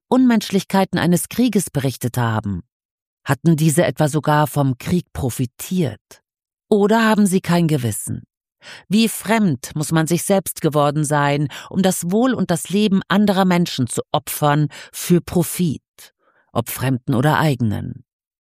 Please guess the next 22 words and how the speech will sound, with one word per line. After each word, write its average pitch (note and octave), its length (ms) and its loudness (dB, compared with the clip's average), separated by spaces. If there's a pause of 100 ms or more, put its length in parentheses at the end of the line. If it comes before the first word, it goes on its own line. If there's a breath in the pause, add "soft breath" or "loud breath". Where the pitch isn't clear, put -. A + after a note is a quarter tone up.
(320)
Am D3+ 220 0
Ende F#3 260 4
ihrer F#3 300 2
Tage F3+ 400 2
werden F3 240 2
auch D#3+ 200 0
sie F3 460 0
nur F#3 320 2
mitnehmen F#3 600 2
können, F3 540 2 (280 loud breath)
was - 240 -2
sie F3 420 2
als - 280 -2
Menschen F3+ 520 2
geworden A#2+ 480 0
sind. G2 320 -4 (840)
Und C3+ 240 0
das - 460 -2 (220)
werden D#3 360 2
sie D3+ 180 0
mitnehmen E3 680 2
müssen, E3+ 500 -2